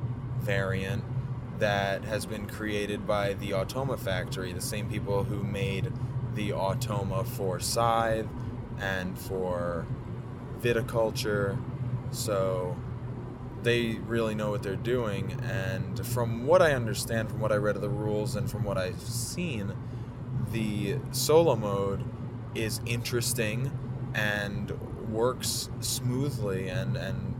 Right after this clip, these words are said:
looks to work very well. So I haven't tried it, but I, I want to.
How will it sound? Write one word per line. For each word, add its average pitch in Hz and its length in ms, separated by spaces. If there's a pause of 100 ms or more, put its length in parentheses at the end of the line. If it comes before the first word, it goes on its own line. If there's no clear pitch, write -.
looks 143 220
to 233 100
work 127 220
very 123 260
well. 110 300 (280)
So 110 260
I 98 120
haven't 147 260
tried 147 280
it, 123 100
but 104 100
I, 101 200
I 117 40
want 123 360
to. 82 260